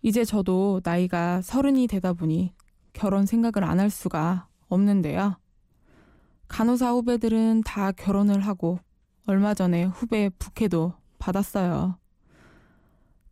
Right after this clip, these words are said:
그전에도 부케 받아달란 요청이 많이 있었는데 도망 다니고 있었습니다. 이상하게 제 주변 친구들은 하나도 결혼을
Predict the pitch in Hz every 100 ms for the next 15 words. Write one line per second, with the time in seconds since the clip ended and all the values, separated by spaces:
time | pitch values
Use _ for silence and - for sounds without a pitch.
0 | - 262 277 269 254 254 220 - 240 226
1 | 202 202 202 185 175 185 185 180 - 220
2 | 208 185 190 180 180 175 180 175 185 175
3 | _ 190 - 190 170 202 226 208 _ -
4 | - 208 208 185 185 175 165 185 - 175
5 | 160 - 196 - _ _ _ - - _
6 | _ _ _ - 240 320 320 254 226 240
7 | 208 165 165 - 208 214 - - 208 208
8 | 208 294 294 240 190 240 185 180 _ -
9 | 302 320 240 190 185 180 - 196 202 185
10 | 170